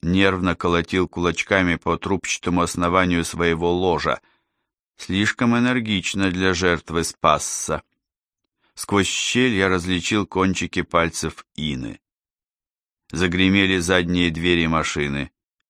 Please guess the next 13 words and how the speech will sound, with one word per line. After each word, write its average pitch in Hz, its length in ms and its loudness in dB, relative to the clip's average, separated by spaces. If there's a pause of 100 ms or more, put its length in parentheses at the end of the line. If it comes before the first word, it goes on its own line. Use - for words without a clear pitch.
(500)
Я 92 140 2
тут 123 260 0
же 113 140 2
учуял 107 580 2
вонь 98 360 2
бензина, 98 800 0 (280)
автомобильного 87 960 0
выхлопа 92 680 0 (420)
и 107 120 2
перегретой 98 840 2
солнцем 104 520 0
придорожной 87 680 0
растительности. - 960 -6